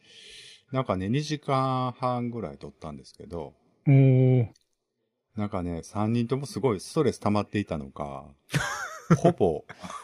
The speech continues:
Speaker 3: 愚痴？
Speaker 1: 愚痴というか、なんかもう、調子に乗ったおっさんがわーわー言ってるだけの時間が長くてね。まあ、それを切り取って流してますんで、また興味あれば。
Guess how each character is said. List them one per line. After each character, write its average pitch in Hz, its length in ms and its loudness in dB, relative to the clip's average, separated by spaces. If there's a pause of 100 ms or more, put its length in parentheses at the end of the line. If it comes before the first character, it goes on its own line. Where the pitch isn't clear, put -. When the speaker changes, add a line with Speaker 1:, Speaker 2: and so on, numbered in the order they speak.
(680)
Speaker 3:
愚 135 120 4
痴？ - 240 -2 (380)
Speaker 1:
愚 98 180 -6
痴 107 240 -12
と 104 220 -6
い 90 80 -10
う - 60 -14
か、 92 160 -8
な 87 120 -12
ん 104 120 -14
か 95 240 -6
も 90 500 -8
う、 - 40 -20 (640)
調 110 200 -6
子 117 120 -4
に 110 80 2
乗 107 100 0
っ 101 60 -6
た 92 120 -4
お 92 60 -2
っ - 20 -4
さ - 180 -4
ん 95 40 -4
が 92 100 2
わ 87 160 2
ー - 20 2
わ 92 140 2
ー - 20 -2
言 87 120 -6
っ - 20 -10
て - 160 -6
る 82 100 -2
だ 82 140 -2
け 82 440 -6
の 85 140 -6
時 87 160 -4
間 85 220 -2
が 78 240 -6 (180)
長 90 240 -2
く - 100 -20
て 71 140 -14
ね。 71 300 -14 (100)
ま 92 200 -2
あ、 82 60 -4
そ - 200 -2
れ 104 80 2
を 98 80 2
切 - 140 -8
り 85 120 -6
取 - 180 -10
っ - 40 -20 (100)
て - 180 -12 (1160)
流 90 80 -6 (140)
し - 120 -14
て 76 120 -10
ま 76 120 -12
す - 140 -16
ん 71 80 -14
で、 67 140 -18
ま 78 120 -12
た - 280 -16
興 82 180 -4
味 73 140 -8
あ 71 40 -14
れ 73 120 -14
ば。 - 180 -20